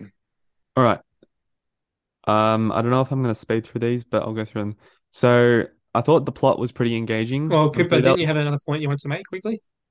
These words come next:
Speaker 1: Oh, yeah, I'll get to that. I'll get to that. Yeah. Um, so I thought the plot was engaging, but the twist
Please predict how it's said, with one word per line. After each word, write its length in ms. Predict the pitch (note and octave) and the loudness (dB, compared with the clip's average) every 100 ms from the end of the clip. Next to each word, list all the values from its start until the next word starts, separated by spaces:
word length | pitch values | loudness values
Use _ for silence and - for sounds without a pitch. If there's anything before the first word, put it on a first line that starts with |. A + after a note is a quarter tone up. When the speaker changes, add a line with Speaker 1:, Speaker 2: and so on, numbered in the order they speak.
| _ _ - | _ _ -4
Speaker 1:
Oh, 120 | C3+ | -2
yeah, 120 | B2+ | 0
I'll 80 | A#2 | -2
get 140 | A2+ - | -4 -10
to 80 | |
that. 140 | - - - | -16 -16 -14
I'll 60 | |
get 100 | G2+ | -12
to 100 | - | -12
that. 120 | - - _ _ _ _ _ _ _ _ _ _ _ _ _ _ _ _ _ _ - | -16 -16 _ _ _ _ _ _ _ _ _ _ _ _ _ _ _ _ _ _ -8
Yeah. 160 | A2+ - - _ | -6 -8 -14 _
Um, 580 | - A#2 A2+ G#2+ G2 - _ _ - _ - | 0 2 2 0 -2 -6 _ _ -20 _ -4
so 120 | B2+ | -2
I 40 | |
thought 160 | B2 D#3 | 0 0
the 60 | |
plot 200 | C3+ C3+ B2 | 0 -2 0
was 120 | C3+ | -2
engaging, 520 | B2 A2+ A2+ B2 B2 | 0 0 0 -2 -4
but 140 | A2+ | -6
the 60 | A2 | -8
twist 480 | - A#2+ A#2 - | -6 -4 -4 -8